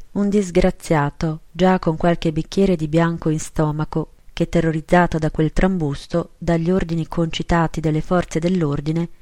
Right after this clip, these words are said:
si era rifugiato in uno di quegli ambienti che nella piazza di Quarticciolo sarebbero diventati degli esercizi commerciali.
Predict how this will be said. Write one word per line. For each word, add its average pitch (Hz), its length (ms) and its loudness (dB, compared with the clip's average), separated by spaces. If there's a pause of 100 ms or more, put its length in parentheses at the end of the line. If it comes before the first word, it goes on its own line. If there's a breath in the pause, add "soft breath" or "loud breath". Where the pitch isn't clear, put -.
(140 soft breath)
si - 200 -6
era 180 140 4
rifugiato 185 560 0
in 165 100 0
uno 180 160 -2
di 151 120 -2
quegli 156 260 0
ambienti 156 640 -2
che - 120 -6
nella 170 220 0
piazza 170 420 0
di 156 100 -2
Quarticciolo 156 840 -2 (160 soft breath)
sarebbero 160 600 2
diventati 175 640 0
degli 156 160 0
esercizi 175 600 -2
commerciali. 151 800 0